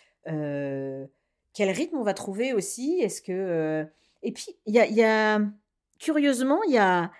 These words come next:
l'âge de Florent m'a toujours, euh, rassurée, euh, sur le plan de son énergie, euh, de sa,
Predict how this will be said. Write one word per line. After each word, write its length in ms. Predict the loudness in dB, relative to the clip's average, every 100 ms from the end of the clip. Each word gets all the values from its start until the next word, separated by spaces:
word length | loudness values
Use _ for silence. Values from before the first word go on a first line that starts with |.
| _ 2
l'âge 240 | 4 4
de 100 | 0
Florent 420 | -2 0 2 2
m'a 140 | 0 -2
toujours, 480 | -2 -4 -2 0 2
euh, 220 | 2 0 -2 -10 _ _ _ _ _ _ _ _ _ _ _
rassurée, 920 | -2 0 0 -2 0 2 4 4 2 _ _ _ _ -2
euh, 220 | 2 2
sur 180 | 2 -2
le 80 | -4
plan 240 | -4 -4
de 100 | -2
son 380 | -2 -2 0 2
énergie, 840 | 2 2 -2 -4 -4 -4 -4 -2 0
euh, 280 | 2 2 0 -6 -18 -10
de 180 | -6
sa, 480 | -6 -4 -4 -4 -6